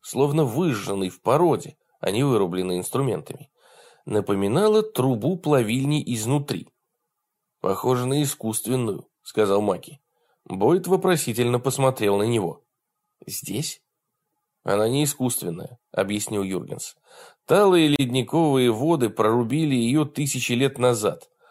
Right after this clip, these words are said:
Постоянно текущая вода сделала ее стены гладкими". В штреке собралась большая толпа шахтеров.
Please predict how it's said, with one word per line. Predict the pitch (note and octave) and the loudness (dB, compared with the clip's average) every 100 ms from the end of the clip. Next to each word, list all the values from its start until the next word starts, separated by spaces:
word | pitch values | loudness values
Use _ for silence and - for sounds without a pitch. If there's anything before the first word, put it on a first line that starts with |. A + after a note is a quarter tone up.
| _ - | _ -4
Постоянно | G#2+ - F#3+ G#3+ F#3+ C3+ | -2 2 4 4 4 0
текущая | B2 - F#3 - B2+ | -2 -2 -2 2 2
вода | A#2 A#2+ B2 F3+ | 4 4 4 2
сделала | A#2+ F#2 D#3+ E3 A#2+ | 2 2 2 4 2
ее | G#2+ B2 | 2 2
стены | C3 - D#3 C3+ | 0 0 0 2
гладкими". | G2+ G2+ F#2 - F2 D#2+ _ _ _ _ _ _ _ _ | 2 4 2 0 -12 -12 _ _ _ _ _ _ _ _
В | - | -12
штреке | - C#3 G#3 G3+ | -4 0 0 0
собралась | - B2 A#2 B2 D#3 | 0 4 4 6 4
большая | B2 A2+ G#2 - F3 | 4 2 2 0 0
толпа | E3+ D3 A#2 C#3 | 2 2 2 0
шахтеров. | D3 D3+ D3 - G2+ D2 - - | 0 -2 -4 -6 -4 -6 -10 -20